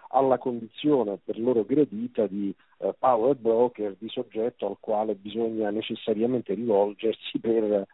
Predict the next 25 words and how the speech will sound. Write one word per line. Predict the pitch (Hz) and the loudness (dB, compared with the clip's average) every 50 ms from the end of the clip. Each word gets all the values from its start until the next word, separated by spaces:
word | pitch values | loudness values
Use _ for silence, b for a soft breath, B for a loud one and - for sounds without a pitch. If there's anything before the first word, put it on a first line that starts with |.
| b b b b b b 113 | b b b b b b 2
risolvere | 117 117 117 131 123 120 113 113 113 110 113 | 2 4 6 6 6 6 6 4 4 4 4
le | 113 110 | 2 2
controversie. | - 110 110 107 - 107 104 104 98 90 90 85 - _ - 85 - - | 0 -2 -2 -2 -2 -2 0 0 0 -2 -2 -6 -8 _ -12 -12 -8 -4
E | 139 143 - _ | -4 -4 -2 _
a | - - | 0 0
testimonianza | - - 147 135 - - - 135 143 156 180 202 196 175 - - 123 | 0 2 0 0 0 0 -2 2 4 4 6 6 4 2 0 0 -4
di | 113 107 104 | -4 -4 -2
come | - 147 139 127 107 | -2 -2 0 0 -2
questa, | - 117 113 - _ - 113 104 98 b b b b b b b | -2 -4 -6 -4 _ -2 0 0 -2 b b b b b b b
eh, | - 90 - | -4 -4 -2
cosa | - - 156 143 123 110 107 104 98 92 - _ _ _ _ _ | 2 2 4 4 4 2 2 -2 -4 -4 -8 _ _ _ _ _
rischi | - 117 120 139 143 - - 113 110 | -8 -6 -4 -4 -6 -6 -8 -10 -8
di | 110 113 | -6 -4
nuocere | 113 120 139 151 143 - 139 123 120 | 0 0 2 2 2 2 0 2 2
all'Occidente, | 117 110 113 117 113 - - - 120 123 131 123 113 98 95 - - 90 90 | 2 0 0 -4 -6 -6 -8 -10 -6 -4 -2 -2 -2 -4 -6 -12 -14 -12 -10
eccetera, | 147 156 - 147 143 151 170 147 - | -10 -8 -6 -4 -2 -2 -2 -4 -4
eh, | - - - _ | -8 -16 -16 _
ci | _ - - 104 | _ -18 -14 -10
sono | 107 107 104 104 | -10 -10 -10 -10
già, | 95 98 127 139 139 - _ | -6 0 4 4 4 2 _
eh, | - - 92 - - | -10 -14 -14 -12 -14
i | - - | -16 -12
primi | - 107 98 95 113 123 | -10 -8 -8 -6 -4 0
segni. | - 175 143 110 92 90 87 - - | 2 2 2 2 -2 -8 -12 -14 -10
Eh, | 101 101 92 85 82 | -8 -8 -8 -8 -10